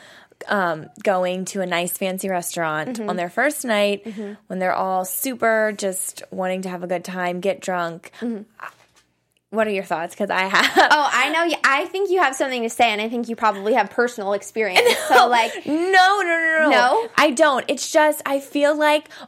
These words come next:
Speaker 1: a gr-, a dinner is a great idea,
Speaker 2: Uh-huh.
Speaker 1: like a mature, fancy dinner. It's a
Speaker 2: Mm-hmm.
Speaker 1: great idea. Don't know about the first night. I feel like maybe the second night, 'cause it's like you're so excited. Like, go out to, like, a dive bar or whatever, have
Speaker 2: Yeah.
Speaker 1: a good time.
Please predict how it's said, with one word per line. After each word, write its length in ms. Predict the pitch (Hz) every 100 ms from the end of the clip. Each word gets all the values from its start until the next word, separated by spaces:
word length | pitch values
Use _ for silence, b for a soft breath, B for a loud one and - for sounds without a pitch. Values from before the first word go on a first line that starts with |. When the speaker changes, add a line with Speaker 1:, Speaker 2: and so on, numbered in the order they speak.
| -
Speaker 1:
a 80 |
gr-, 320 | 226 233 226 -
a 240 | 226 214 190
dinner 400 | 214 214 240 285
is 240 | - 233
a 40 |
great 320 | 202 196 190 196
idea, 420 | 208 196 185 185
Speaker 2:
Uh-huh. 80 | 202
Speaker 1:
like 200 | 196 190
a 300 | 180 170 - -
mature, 920 | 202 208 - 254 226 208 202 196 202 b b b b -
fancy 500 | 254 240 240 247 233
dinner. 500 | 214 202 202 196 - -
It's 140 | 202
a 20 | 233
Speaker 2:
Mm-hmm. 80 |
Speaker 1:
great 180 | 226 190
idea. 400 | 202 202 208 196 -
Don't 160 | 285 285
know 80 |
about 160 | 381 415
the 80 | 427
first 400 | - 240 247 -
night. 600 | 185 170 302 - - - B B
I 40 |
feel 120 | 262
like 80 | 320
maybe 220 | 247 240 247
the 100 | 226
second 280 | 208 208
night, 160 | 254 302
'cause 100 | 330
it's 140 | 339
like 120 | 381 359
you're 120 | 359
so 180 | 370 359
excited. 580 | 349 - 311 311 302
Like, 240 | 254 233 - B B
go 200 | - 311
out 160 | 294 285
to, 80 | 277
like, 120 | 247
a 60 |
dive 400 | 247 262 254 247
bar 320 | 247 247 240 233
or 80 |
whatever, 400 | 240 240 233 233
have 160 | 226 247
Speaker 2:
Yeah. 140 | 226
Speaker 1:
a 20 | 220
good 180 | 233
time. 540 | 240 240 220 214 220